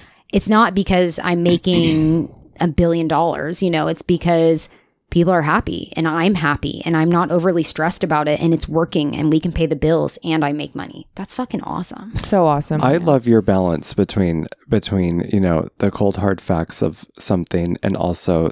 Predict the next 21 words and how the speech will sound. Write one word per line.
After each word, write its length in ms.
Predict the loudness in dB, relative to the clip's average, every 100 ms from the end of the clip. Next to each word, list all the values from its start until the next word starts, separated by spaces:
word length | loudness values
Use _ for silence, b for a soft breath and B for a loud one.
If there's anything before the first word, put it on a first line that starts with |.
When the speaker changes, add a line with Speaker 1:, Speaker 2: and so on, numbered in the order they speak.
| -2
Speaker 2:
the 80 | -2
beauty, 340 | 0 2 0
love, 360 | 0 -2 -2 -4
and 120 | -6
spirituality 600 | -2 -2 0 -2 -2 -2
of 80 | -2
things. 280 | -2 -2 0
I've 220 | 0 2
noticed 380 | 2 2 0 0
that 160 | 0
with 160 | 0 2
you 140 | 2
that, 240 | 2 0 -2 B B B B
you 120 | 0
know, 220 | 2 2 -2
you 480 | 0 2 4 4 2 -2
are 420 | 0 2 0 -2 _ _ _ _ _ _ -10
so 320 | -2 2 2
in 220 | 2 0
tune 500 | 0 2 2 2 2
with 340 | 2 0 -2